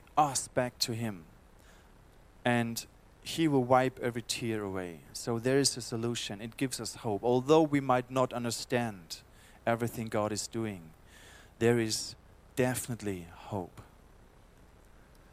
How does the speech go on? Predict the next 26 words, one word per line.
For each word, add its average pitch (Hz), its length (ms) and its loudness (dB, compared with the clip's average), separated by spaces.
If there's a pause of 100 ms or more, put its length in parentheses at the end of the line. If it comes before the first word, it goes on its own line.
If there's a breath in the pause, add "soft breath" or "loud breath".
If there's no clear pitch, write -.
(120)
And 113 300 0
turning 165 420 6
away 139 300 8
from 123 320 -2
God 110 320 6
in 117 160 -4
suffering, 110 640 -2 (460 soft breath)
abandoning 135 720 4
faith 127 480 -2
to 127 100 -6
God 107 240 -2
is - 160 -6
not 123 220 -2
the 110 80 -8
solution. 107 600 -6 (600 soft breath)
It 120 180 -2
won't 143 280 4
give 117 200 -2
you 107 120 2
hope. 101 380 -8 (180)
It 120 180 -6
won't 131 240 0 (440 soft breath)
help 135 300 2
you 117 120 0
handle 113 420 -6
suffering. 95 540 -10